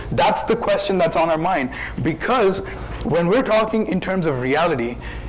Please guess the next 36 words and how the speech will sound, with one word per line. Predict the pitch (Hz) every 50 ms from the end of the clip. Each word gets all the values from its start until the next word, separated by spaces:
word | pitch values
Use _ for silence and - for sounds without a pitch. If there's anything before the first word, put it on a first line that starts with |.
| - -
it | 196 190 226
is | 214 -
so | - - - 208 220 240 -
hard. | - 185 180 165 135 -
And | 147 165 139
just | 117 185 214 208 -
to | - 233
give | 147 123 190 202
you | 196 214 208
an | 190 180
idea | 165 165 165 175 175
of | 165 -
how | - - 165 180 170
hard | - 151 165 170 156
it | 135 123
is, | 123 156 180 - - - - - - - - - - -
the | - 170 - 170 180
only | 226 247 285 285
way | 214 196 185 190 196 190
nuclear | 147 147 160 180 175 - 196 202 196
fusion | - - 165 156 151 180 180 - -
is | 160 143 120
done | 113 107 170 143 123 135 160 - - - - - - 151
is | 160 165 - - - - - - -
through | - 175 185 196 196 190 196 - - - - - -
something | - - 220 226 226 214
called | 180 185 190 180 - -
inertial | 160 170 185 196 - - 208 202
compartmental | 202 190 - - 175 156 151 127 139 135 131 - 120 -
fusion. | - - 131 110 101 95 90 - - - - - - - - - - -
Now, | - - 143 139
what | 151 220 254 196 170
this | 254 240 - -
means | 147 160 185 147 117 117 123 - - - -
is | - 151 151 131
essentially | 123 - - - 180 190 233 - 190 147 135 151 -